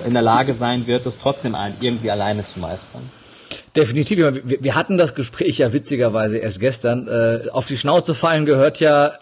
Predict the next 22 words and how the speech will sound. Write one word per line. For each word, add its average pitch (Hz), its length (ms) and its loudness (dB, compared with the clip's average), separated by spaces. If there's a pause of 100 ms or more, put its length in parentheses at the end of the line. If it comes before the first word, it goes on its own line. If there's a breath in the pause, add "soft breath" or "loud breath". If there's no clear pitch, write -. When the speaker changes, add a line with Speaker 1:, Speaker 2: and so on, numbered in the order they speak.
Speaker 2:
im 135 140 -2
Leben 147 340 2
oftmals 147 500 0
auch 131 160 -2
zum 139 240 -6
Learning 143 480 2
mit 151 160 -2
dazu, 180 640 0
um, 143 400 -4
äh, 131 100 -2
selbst, - 600 -2 (240)
Speaker 1:
Ja. 101 60 -12
Speaker 2:
ein 139 140 0
selbstständig 160 760 2
denkend 160 480 0
und 131 160 -4
handelnder 151 420 2
Mensch 185 320 2
zu - 160 -2
werden. 85 320 0 (880)
Speaker 1:
Ja. 123 160 0 (120)
Speaker 2:
Ja. 113 240 2